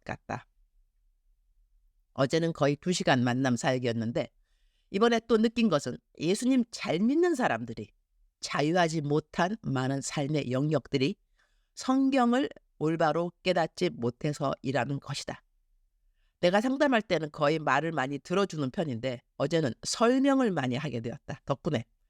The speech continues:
어제 나를 만나자고 한 분이 나에게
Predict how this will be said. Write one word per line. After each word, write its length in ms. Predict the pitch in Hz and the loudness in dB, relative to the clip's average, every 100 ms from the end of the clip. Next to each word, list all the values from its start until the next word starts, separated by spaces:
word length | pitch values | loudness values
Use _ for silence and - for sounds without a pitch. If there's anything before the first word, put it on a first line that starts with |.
| _ _ _ - | _ _ _ 0
어제 280 | 170 196 220 | 2 4 2
나를 340 | 170 165 190 | 4 2 0
만나자고 680 | 101 131 196 233 233 226 185 | -2 -4 0 2 2 -2 -2
한 240 | 190 156 | -4 -4
분이 360 | 143 170 127 - - | -4 -4 -4 -8 -6
나에게 480 | 117 151 160 117 | 0 0 0 -4